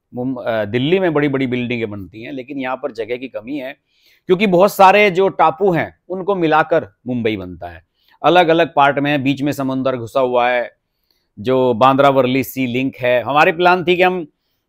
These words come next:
अ, अटल सेतु भी देखने के लिए जाएंगे, लेकिन उसके लिए हमें बताया गया कि हमें फिर उसके लिए बाईस चौ-, चौबीस किलोमीटर सीधे पनवेल जाना होगा,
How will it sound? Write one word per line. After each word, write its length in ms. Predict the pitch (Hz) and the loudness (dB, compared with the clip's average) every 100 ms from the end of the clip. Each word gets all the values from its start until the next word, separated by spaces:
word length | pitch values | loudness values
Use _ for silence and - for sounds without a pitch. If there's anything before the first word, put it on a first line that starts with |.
| _ | _
अ, 40 | 131 | 2
अटल 440 | 139 147 151 190 | 4 4 6 4
सेतु 280 | 175 175 190 | 4 2 4
भी 100 | 190 | 4
देखने 260 | 180 165 170 | 2 2 2
के 60 | |
लिए 120 | 175 | 2
जाएंगे, 380 | 160 156 165 175 | 2 2 2 2
लेकिन 240 | 165 156 170 | 2 0 -4
उसके 260 | - 165 | -4 -4
लिए 100 | 175 | 0
हमें 160 | 165 160 | 0 0
बताया 260 | 156 156 | 0 2
गया 200 | 160 175 | 4 2
कि 120 | 165 160 | 0 -6
हमें 220 | 151 165 | -8 -6
फिर 140 | 160 | -6
उसके 240 | 156 - 160 | -8 -8 -6
लिए 120 | 165 | -4
बाईस 340 | 139 147 147 | -4 -6 -8
चौ-, 220 | - 143 | -12 -12
चौबीस 340 | 131 135 147 - | -8 -8 -8 -8
किलोमीटर 360 | 143 147 147 | -6 -6 -6
सीधे 260 | 143 139 135 | -12 -8 -8
पनवेल 460 | - 135 131 156 139 | -6 -8 -4 -2 -2
जाना 240 | 113 104 | -6 -8
होगा, 320 | 90 90 87 | -14 -16 -20